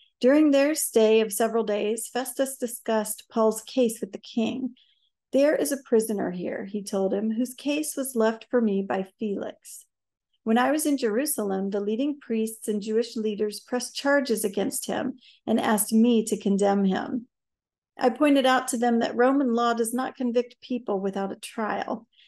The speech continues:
They must be given an opportunity to confront their accusers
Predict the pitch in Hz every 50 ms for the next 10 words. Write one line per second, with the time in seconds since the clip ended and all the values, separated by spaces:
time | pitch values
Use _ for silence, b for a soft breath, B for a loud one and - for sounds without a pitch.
0 | b b - 220 220 233 269 285 285 - - 311 294 - 262 240 240 233 226 220
1 | 214 214 208 214 220 214 - - 226 220 214 202 214 214 208 214 202 202 - 202
2 | 208 196 196 - 233 254 262 285 294 285 285 294 294 - - - 226 214 196 214
3 | 208 196 196 190 185